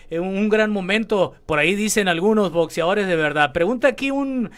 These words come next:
eh, radioescucha que si, ¿qué nos puedes decir del Zurdo Ramírez, que era precisamente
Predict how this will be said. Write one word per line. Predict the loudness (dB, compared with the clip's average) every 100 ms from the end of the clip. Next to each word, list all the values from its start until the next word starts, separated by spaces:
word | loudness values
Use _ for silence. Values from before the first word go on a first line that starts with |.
| -20 -14
eh, | 0 2 2 0
radioescucha | 0 2 2 0 -4 -2 4 4 4 0
que | -6
si, | -4 -4 -4 -2
¿qué | -4
nos | -4 0
puedes | 2 2
decir | 0 -4 -2 -2 0
del | -2 -2
Zurdo | -4 -4 0 0
Ramírez, | 0 -2 -2 2 2 0 -2
que | 0
era | 0
precisamente | -2 -4 -2 -2 0 -2 0 0 0